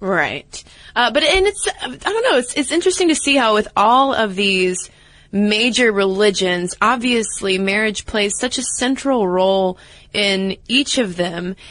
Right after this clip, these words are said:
and this matchmaking tradition in their own different ways has gone back and then, like, stretches back in all of the,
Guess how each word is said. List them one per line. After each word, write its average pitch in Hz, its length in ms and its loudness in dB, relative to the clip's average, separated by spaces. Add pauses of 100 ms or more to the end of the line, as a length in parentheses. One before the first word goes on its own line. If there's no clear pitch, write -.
(160)
and 202 540 2
this 233 240 0
matchmaking 254 560 0
tradition 226 400 0
in 202 100 0
their 202 160 0
own 247 460 -2
different 247 400 -6
ways 185 640 -2 (280)
has 220 260 -2
gone 247 500 -2
back 208 500 -4
and 202 140 -2
then, 208 80 -4
like, 190 160 -2
stretches 240 320 -6
back 214 220 -2
in 190 80 -4
all 185 260 0
of 196 180 -2
the, 180 300 0